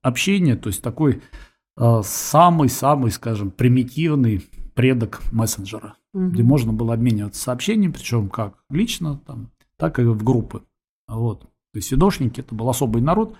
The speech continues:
Speaker 1: то есть который делал интернет для общения, когда еще интернет не был предназначен для общения. Ну, напомню, интернет рождался три раза. Пятьдесят лет назад для, пятьдесят небольшим, для передачи файлов.
Speaker 2: Мгм.
Speaker 1: Вот, тридцать лет для сайтов.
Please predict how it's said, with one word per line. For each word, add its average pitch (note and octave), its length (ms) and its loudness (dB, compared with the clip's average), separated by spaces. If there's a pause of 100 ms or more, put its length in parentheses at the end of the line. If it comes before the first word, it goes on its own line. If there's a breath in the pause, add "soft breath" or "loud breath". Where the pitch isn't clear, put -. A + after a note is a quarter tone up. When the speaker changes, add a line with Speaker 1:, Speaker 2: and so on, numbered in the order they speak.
(340 soft breath)
Speaker 1:
то - 60 0
есть A#2+ 100 2
который D3 420 6
делал B2 380 2
интернет C3 420 2
для C3 120 4
общения, C#3+ 320 2
когда A#2+ 180 -2
еще D3 180 0
интернет D#3 380 -2
не C#3 80 2
был G#2 140 -2
предназначен G#2+ 580 -6
для G#2 100 -8
общения. G2+ 380 -16
Ну, A2+ 380 -2 (600)
напомню, G#2+ 360 -6
интернет B2+ 300 2
рождался B2+ 380 0
три A#2+ 120 0
раза. G2+ 260 -4
Пятьдесят - 320 -2
лет A2+ 240 -8
назад G#2+ 260 -6 (680)
для, A2 360 2 (640)
пятьдесят - 360 -2
небольшим, A#2+ 400 2
для A2+ 220 -2
передачи A#2+ 420 -2
файлов. G#3+ 500 -2
Speaker 2:
Мгм. F3+ 320 -4 (160)
Speaker 1:
Вот, C#3 420 0
тридцать C#3 360 4
лет G#2 280 -2
для A2 180 -6
сайтов. G#3 480 -2